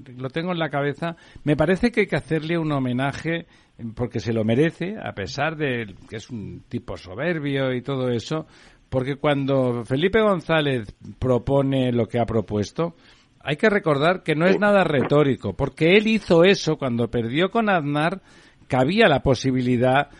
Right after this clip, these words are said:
Speaker 1: de que hubiese buscado una suma de... ni se le pasó por la cabeza. Realmente él es coherente con lo que pensaba, él era coherente con que los partidos independentistas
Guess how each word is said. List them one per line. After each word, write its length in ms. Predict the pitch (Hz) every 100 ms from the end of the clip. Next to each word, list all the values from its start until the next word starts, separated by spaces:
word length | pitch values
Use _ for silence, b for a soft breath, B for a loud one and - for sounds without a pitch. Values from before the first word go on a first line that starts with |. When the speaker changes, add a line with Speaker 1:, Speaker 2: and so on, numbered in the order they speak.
| b
Speaker 1:
de 320 | 135 135 151 143
que 160 | 139
hubiese 340 | 127 147 139 160
buscado 1080 | 147 123 - 143 139 131 139 135 131 120 B B B
una 300 | 127 143 139
suma 600 | 113 - 147 139 135 127
de... 460 | 120 123 120 113 120
ni 240 | 151 220
se 160 | 247 214
le 160 | 180 147
pasó 440 | 135 113 226 247
por 120 | 175
la 160 | 120 104
cabeza. 540 | 101 123 175 110 90 104
Realmente 960 | 120 147 190 220 214 208 - 220 - 180
él 100 | 208
es 160 | 196
coherente 680 | - 170 151 160 160 208 214 B B 135
con 220 | 139 139
lo 100 | 135
que 140 | 135
pensaba, 720 | 127 120 110 156 165 170 196 -
él 180 | 113 113
era 300 | 127 123 123
coherente 500 | 135 131 135 131 156
con 200 | 156 131
que 80 | 135
los 200 | 120 104
partidos 600 | - 107 - 131 143 135
independentistas 1040 | 135 135 131 123 123 113 135 117 156 151